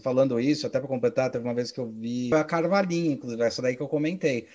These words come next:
Ela falou, "Eu já trabalhei com várias empresas e várias pessoas", e ela fala mais a parte financeira, né? É, que ela fala pra alguns gestores, fala, "Ah, muito bem, parabéns." Você falou, você insistiu, você xingou todo mundo e você conseguiu uma coisa na sua empresa, fazer co-,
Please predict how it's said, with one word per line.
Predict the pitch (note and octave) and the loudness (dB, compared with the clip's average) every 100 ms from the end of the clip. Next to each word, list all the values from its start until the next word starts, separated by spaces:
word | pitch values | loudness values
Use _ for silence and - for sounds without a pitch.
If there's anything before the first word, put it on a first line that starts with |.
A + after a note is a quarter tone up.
| - - _ | -20 -20 _
Ela | B2 B2+ | 2 4
falou, | D3+ C#3+ | 8 8
"Eu | C#3+ | 6
já | D3+ | 4
trabalhei | F3 F#3 | 2 2
com | F#3 D#3 | 0 4
várias | F3 G#3+ F3+ | 4 4 2
empresas | D3 D3+ D#3 | 0 6 6
e | C#3 | 6
várias | C#3+ E3+ D#3+ | 2 2 0
pessoas", | - A#2+ D#3+ D#3+ C3+ | -4 -2 4 4 6
e | |
ela | C#3+ D#3 | 4 6
fala | D#3+ | 2
mais | D#3+ E3 D#3+ | 2 2 2
a | |
parte | - D3 - | 2 -2 -2
financeira, | E3+ F3 G#3 - E3 C3+ A#2+ | -2 0 -2 4 6 8 6
né? | B2 B2 | 4 4
É, | A#2 | 6
que | |
ela | C#3 C#3 | 6 6
fala | D3 C#3+ | 4 4
pra | D3+ | 4
alguns | C#3 C#3+ | 2 4
gestores, | D3+ D3 D3 C3+ | 2 4 2 2
fala, | - C3+ - _ _ - | 2 0 -2 _ _ 2
"Ah, | F3 G#3+ G3 | 4 6 6
muito | G#3 A#3+ | 4 4
bem, | F3 E3 D#3 | 8 8 6
parabéns." | F3+ G#3+ G3 E3 C3+ A#2 - _ _ _ - | 4 4 8 8 6 0 -10 _ _ _ -10
Você | - | -4
falou, | D3 D#3 D3 C#3 D#3 G#3+ | 0 4 4 8 8 8
você | A3 F#3+ | 6 0
insistiu, | F3 - D#3 - - D#3 G#3 G#3+ | 0 -2 -2 -2 2 4 4 2
você | - E3 D#3 D3 | 0 4 6 4
xingou | - E3+ D#3 A#3 | 2 4 6 8
todo | A#3 F#3+ | 6 4
mundo | E3+ E3+ G#3+ A#3 A#3 | 4 4 4 6 6
e | |
você | F#3+ F#3+ G3 | 6 2 0
conseguiu | G3 - F3+ G#3+ | -2 -4 -2 2
uma | C#4 D#4 | 4 4
coisa | D#4 A3 G3 | 8 6 6
na | |
sua | F#3+ | -2
empresa, | G3+ F3 D3+ C3 B2 | 0 6 6 6 0
fazer | D#3 D3 | 0 -2
co-, | F3 G3+ G3 | -2 -4 -4